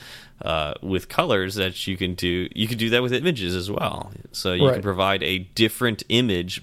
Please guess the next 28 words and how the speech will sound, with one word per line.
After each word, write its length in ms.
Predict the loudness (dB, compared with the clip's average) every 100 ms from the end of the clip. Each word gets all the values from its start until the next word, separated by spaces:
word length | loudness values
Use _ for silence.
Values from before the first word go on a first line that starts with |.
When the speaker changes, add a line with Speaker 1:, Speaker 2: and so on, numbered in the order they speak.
| -6
Speaker 1:
based 340 | 2 2 2 -4
on 400 | -2 0 0 -2 -6 -14 -12 2
any 500 | 4 4 2 0 -2 -6
light 460 | -4 2 2 0 -4 -4
or 160 | -2
dark. 480 | 0 0 -2 -6 -18 -20 -20 -20 -20 -20 -20 -20 -6
Speaker 2:
Mm-hmm. 420 | 0 2 2 6 8
And 160 | 10
then 200 | 10 10
it's 200 | 8 6
nice 460 | 6 10 10 8 6
that 600 | 4 10 10 10 6 0
they 280 | 4 10 8
kept 440 | 8 8 6 6 8
this 220 | 8 8
the 160 | 4
same 520 | 6 8 8 6 -2 -8 -4
too, 180 | 6 6 8
Speaker 1:
Yeah, 180 | 6
Speaker 2:
right? 300 | 8 8 6 2 -2
Speaker 1:
I 80 | 2
like 160 | 6 8
Speaker 2:
'Cause 160 | 10
you, 120 | 10 10
Speaker 1:
that. 60 |
Speaker 2:
you 140 | 10 10
essentially 640 | 10 10 10 12 12 12
are 520 | 12 12 12 10 4